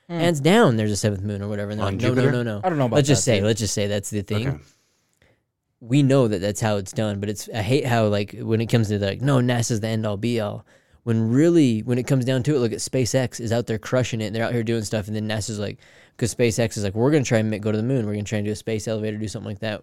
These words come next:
Speaker 2: What does nasa say? "So will we." Bitch, you've been there, right? "Can't you fucking go right now?" "Well, we've destroyed the technology. It's painful. We're building it back, you know, blah, blah, blah." Okay, whatever, you know? Like, why are the now is it a thing? And so that's where it gets to be the thing where,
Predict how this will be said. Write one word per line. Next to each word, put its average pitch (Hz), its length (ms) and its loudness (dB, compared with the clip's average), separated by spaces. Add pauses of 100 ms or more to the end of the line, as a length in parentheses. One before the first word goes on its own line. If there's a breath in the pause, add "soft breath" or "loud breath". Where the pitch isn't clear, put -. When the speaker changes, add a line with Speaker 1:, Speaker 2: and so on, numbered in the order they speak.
(160)
Speaker 2:
What 120 140 -4
does 107 60 -2
nasa 104 280 -4
say? 123 240 -4 (140)
"So 127 260 4
will 220 160 8
we." 254 320 0 (560)
Bitch, 185 160 -6
you've 175 140 0
been 240 180 6
there, 117 220 2
right? 165 340 2 (200)
"Can't 143 200 0
you 151 80 -2
fucking 151 320 -2
go 147 140 6
right 160 200 6
now?" 180 300 -2 (240 loud breath)
"Well, 120 180 0
we've 117 300 -6
destroyed 131 320 4
the 127 60 2
technology. 123 580 2
It's 120 140 0
painful. 120 420 2
We're 117 120 0
building 123 320 0
it 120 100 -6
back, 110 340 -4
you 117 60 -4
know, 113 100 -6
blah, 113 200 -2
blah, 117 80 -2
blah." 110 280 -4 (340 loud breath)
Okay, 135 280 2
whatever, 110 560 0
you 101 140 -6
know? 107 200 -6 (500 soft breath)
Like, 117 140 -6
why 131 280 2
are 151 100 6
the 143 180 0
now 120 360 2
is 110 120 0
it 107 80 -2
a 107 60 0
thing? 104 320 -4 (160)
And 123 160 -4
so 123 160 0
that's 135 200 2
where 151 120 4
it 120 80 0
gets 131 160 0
to 123 80 -2
be 110 180 -2
the 104 140 -4
thing 113 260 -6
where, 107 240 -6